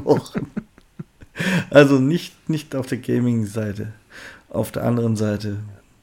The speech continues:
<laughs> gibt, gibt, gibt's vieles, aber auf der Gaming-Seite gab's nichts, was mich irgendwie hätte positiv <laughs> oder negativ zu arg bewegen können.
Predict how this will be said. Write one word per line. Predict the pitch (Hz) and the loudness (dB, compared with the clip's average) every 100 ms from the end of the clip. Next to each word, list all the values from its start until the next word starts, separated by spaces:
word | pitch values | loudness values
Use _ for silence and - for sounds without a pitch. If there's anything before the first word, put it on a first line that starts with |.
| _ 117 | _ -14
<laughs> | 104 - 107 - 151 - 151 - 160 - 156 - | -14 -12 -6 0 0 2 -2 0 -2 0 0 2
gibt, | 139 135 - | 0 0 -8
gibt, | - 131 - | -4 -4 0
gibt's | 139 - - | -4 -2 0
vieles, | 135 120 113 | 2 2 -4
aber | - 113 120 - - - - - | -6 -8 -8 -14 -18 -18 -18 -18
auf | - | -10
der | - | -6
Gaming-Seite | - 143 151 143 143 151 | 0 0 0 -2 -4 -6
gab's | 147 120 117 - | -8 -10 -10 -6
nichts, | 135 151 180 180 - - - | 0 2 0 -2 -14 -20 -12
was | 135 123 | -10 -8
mich | 131 123 | -8 -4
irgendwie | 131 120 117 | -4 -4 -4
hätte | 110 - 113 107 _ | -6 -6 -10 -10 _
positiv | - 156 160 160 - 151 147 | -10 -8 -6 -8 -6 -6 -4
<laughs> | |
oder | 127 - | -6 -4
negativ | 151 143 139 135 - 131 123 - | -2 -2 -2 -8 -4 -4 -4 -8
zu | - 113 | -10 -6
arg | 123 131 131 - | -4 -4 -6 -10
bewegen | 117 107 113 127 | -6 -6 -6 -10
können. | - 127 127 | -12 -10 -12